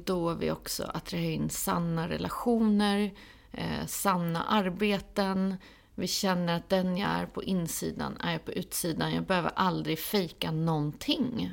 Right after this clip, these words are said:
utan det kommer från en mjuk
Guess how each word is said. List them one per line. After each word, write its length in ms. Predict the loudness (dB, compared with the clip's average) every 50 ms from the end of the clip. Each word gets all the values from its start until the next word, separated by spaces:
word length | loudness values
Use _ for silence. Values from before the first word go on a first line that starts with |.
| -6 -4
utan 680 | -2 -2 -2 -2 -2 0 2 4 4 4 2 0 -2 -4 -6 -10 -20 -20 -20 -20 -20 -20 -20 -20 -12
det 120 | -6 -6 -6
kommer 400 | -4 0 0 2 4 4 4 2
från 220 | 0 -2 -2 0
en 140 | 0 2 0
mjuk 640 | 2 4 4 4 4 2 0 -4 -8 -12 -14 -14